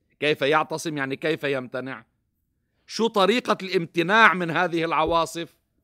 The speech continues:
ما هي طريقة الامتناع؟ هي حصرا الاعتماد على الثقيل.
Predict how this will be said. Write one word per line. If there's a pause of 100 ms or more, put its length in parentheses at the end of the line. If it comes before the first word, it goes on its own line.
(200)
ما
هي (680)
طريقة
الامتناع؟ (680)
هي
حصرا
الاعتماد
على
الثقيل.